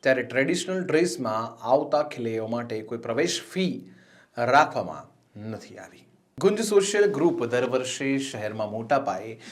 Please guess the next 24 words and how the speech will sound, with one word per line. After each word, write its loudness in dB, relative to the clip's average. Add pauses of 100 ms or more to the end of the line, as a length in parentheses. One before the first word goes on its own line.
(200)
મેગા 6
નવરાત્રીનું 4
આયોજન -4
કરતું -10
આવ્યું -14
છે. -14
જોકે -12
હાલમાં -4
વરસાદના -6
કારણે -4
મેગા -4
નવરાત્રીનું -6
આયોજન -4 (440)
મોકૂફ 0
રાખી 4 (200)
દેવી 4
ગામ 8
પાસે 8
આવેલ 4
ગુપ્તા -2
ફાર્મ -2
ખાતે -4
નાના 2
પાયે -6